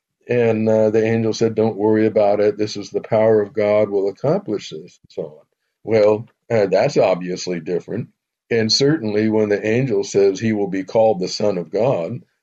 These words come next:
that's obviously very different. But one thing we do see right away is, uh, surprisingly, is that Yeshua, Jesus,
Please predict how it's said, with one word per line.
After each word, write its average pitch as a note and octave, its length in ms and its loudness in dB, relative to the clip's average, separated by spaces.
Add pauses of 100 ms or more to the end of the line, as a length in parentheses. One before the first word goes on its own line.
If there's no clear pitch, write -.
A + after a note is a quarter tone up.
that's C3 320 0
obviously F#2 640 0
very E2+ 320 -4
different. F2 460 -8 (380)
But E3 260 0
one F#3 260 0
thing C3+ 220 2
we B2 160 2
do D3+ 260 0
see A2 280 -2
right G#2+ 280 2
away A#2 600 -2 (440)
is, C3+ 460 2
uh, A#2 540 2 (360)
surprisingly, C3 920 -2 (460)
is C#3 220 2
that C3+ 200 2
Yeshua, B2+ 720 0
Jesus, B2 640 -4